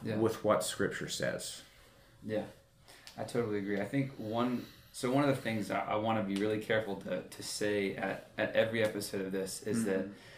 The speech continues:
Speaker 1: something that the Lord has been putting on my heart is that when we approach false gospels, is that they deceive in two ways. The first is that they draw people toward them instead of drawing them toward Jesus.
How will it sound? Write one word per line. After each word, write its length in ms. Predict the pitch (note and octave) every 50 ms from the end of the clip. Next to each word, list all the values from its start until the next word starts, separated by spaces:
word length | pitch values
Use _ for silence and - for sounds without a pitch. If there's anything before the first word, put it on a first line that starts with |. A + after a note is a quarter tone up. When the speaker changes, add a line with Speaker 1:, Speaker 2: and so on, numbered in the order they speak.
| - -
Speaker 1:
something 300 | - - C3+ C#3 C3 A#2+
that 100 | A2 G2
the 80 | G2+ G2+
Lord 180 | G#2 G#2+ A2 G#2
has 80 | G2+
been 140 | F#2+ G2 F#2
putting 200 | G2 A2+ A2+ G#2
on 100 | G2 F#2+
my 160 | G2 G2 G2+ G2
heart 240 | F#2+ F#2+ F#2+ - -
is 140 | G2+ F#2
that 200 | - G2 F#2+ -
when 160 | G2+ G2+ G2 G2
we 340 | A2 B2 B2+ B2+ B2+ -
approach 480 | - - - - - A#2 A2 G#2 F#2 -
false 340 | - - - G#2+ - - -
gospels, 580 | - A2 G#2+ G2+ G2+ - - - G#2 F#2+ - -
is 160 | G2+ F#2+ -
that 120 | - G2
they 140 | G#2 G#2+ G#2
deceive 360 | G2+ G2+ - - A2 G#2 -
in 80 | G3+ F#3+
two 220 | - - A2+ G#2 G2
ways. 360 | G2 G2+ G2 G2 - - - - - - - - - -
The 80 | A2
first 440 | A2 - C3 C3+ C3+ C3+ C3+ - -
is 240 | A2+ A2+ G#2+ G2+ G2
that 140 | G#2+ - -
they 100 | G#2+ F#2+
draw 360 | F#2 - A2 A2 A2+ A2+ A#2
people 300 | - B2 G#2+ - A2 G2+
toward 360 | - - - A2+ A2 G#2+ G2+
them 320 | F#2 F#2+ F#2+ F#2+ F#2+ G#2 - - - - -
instead 320 | - G#2+ G2 - - - G2
of 80 | F#2+ F2+
drawing 260 | G2+ G2+ G2 G2 G2
them 120 | F#2+ F#2 F#2
toward 240 | - - F#2+ F#2 F#2
Jesus. 480 | F#2+ G2 F#2+ F2+ F2+ F2 - - -